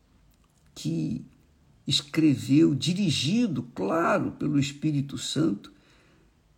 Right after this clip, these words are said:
esse salmo tão grande, tão expressivo e tão bom, tão glorioso, tão forte, tão poderoso,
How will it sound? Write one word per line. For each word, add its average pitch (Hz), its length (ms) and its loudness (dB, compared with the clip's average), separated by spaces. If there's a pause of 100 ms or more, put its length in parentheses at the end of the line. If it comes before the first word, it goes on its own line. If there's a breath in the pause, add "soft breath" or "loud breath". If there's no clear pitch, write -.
(100)
esse 156 280 -2
salmo 180 680 2 (140)
tão 262 320 6
grande, 156 880 4 (1040)
tão 320 240 10
expressivo 180 880 -4
e 147 140 -4 (460)
tão 311 260 10
bom, 185 540 2
tão 277 340 2
glorioso, 170 880 -2 (1400)
tão 262 180 8
forte, - 880 0 (1120)
tão 285 160 8
poderoso, 175 1040 -2